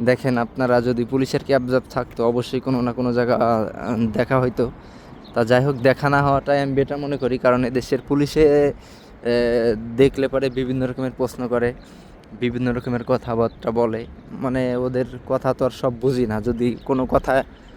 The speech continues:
বলার ভাষা উল্টাপাল্টা হয়, তাহলে হয়তো সন্দেহ করে ধরে নিয়ে যেতে পারে,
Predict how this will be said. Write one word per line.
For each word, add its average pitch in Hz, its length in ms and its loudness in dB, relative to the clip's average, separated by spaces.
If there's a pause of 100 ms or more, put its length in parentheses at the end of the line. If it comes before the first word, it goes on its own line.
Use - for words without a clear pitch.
(220)
বলার 131 280 2
ভাষা 117 280 0
উল্টাপাল্টা 135 500 2
হয়, 123 280 0
তাহলে 123 260 4
হয়তো 127 200 2
সন্দেহ 127 380 2
করে 127 200 0
ধরে 113 240 2
নিয়ে 127 160 2
যেতে 120 240 -2
পারে, 120 200 -8